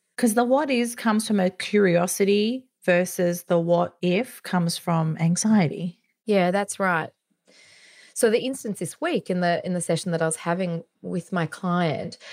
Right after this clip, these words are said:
Speaker 2: I think was a what is question. It was about neuroanatomy and just trying to understand how the brain works and how the brain can change over time, just trying to understand how that works. And, uh, I was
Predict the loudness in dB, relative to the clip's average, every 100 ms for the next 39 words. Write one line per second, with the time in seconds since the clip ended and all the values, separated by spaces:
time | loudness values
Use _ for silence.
0 | -18 -8 -2 0 0 0 2 4 2 0
1 | -2 -6 -6 -8 -6 -6 -6 -6 -2 0
2 | 2 0 0 0 0 -4 -4 -2 -2 -2
3 | -2 -2 -4 -4 -6 -6 -2 -2 -2 -2
4 | -2 0 -2 -2 -2 -4 -4 -2 -2 0
5 | 0 -2 -2 -2 0 0 -2 -2 -2 -2
6 | 0 0 0 0 -2 -2 -4 -4 -4 -4
7 | -4 -4 -6 -6 -4 -4 -6 -8 -8 -8
8 | -4 -4 -4 -4 -8 -6 -8 -8 -6 -6
9 | -4 -6 -6 -4 0 0 -2 -8 -10 _
10 | -8 -6 -4 -4 -2 0 -2 -4 -6 -6
11 | -10